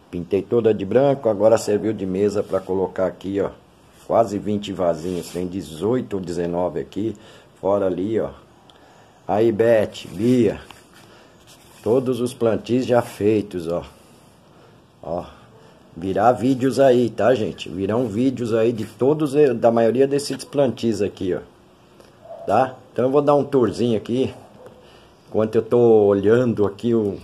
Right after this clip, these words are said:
tô tentando distribuir minhas plantas, né?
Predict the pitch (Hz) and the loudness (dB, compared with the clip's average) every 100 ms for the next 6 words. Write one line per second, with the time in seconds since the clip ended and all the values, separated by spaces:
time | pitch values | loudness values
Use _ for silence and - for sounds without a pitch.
0 | - - 101 107 98 117 117 95 78 - | -10 -6 -2 -2 0 0 0 -4 -8 -20
1 | - - - - - _ - 98 - 120 | -20 -20 -20 -20 -20 _ -10 -8 -2 0
2 | 104 110 117 113 107 98 - 104 135 131 | 2 0 2 0 -2 -4 -2 2 2 2
3 | 98 110 131 | -2 0 -2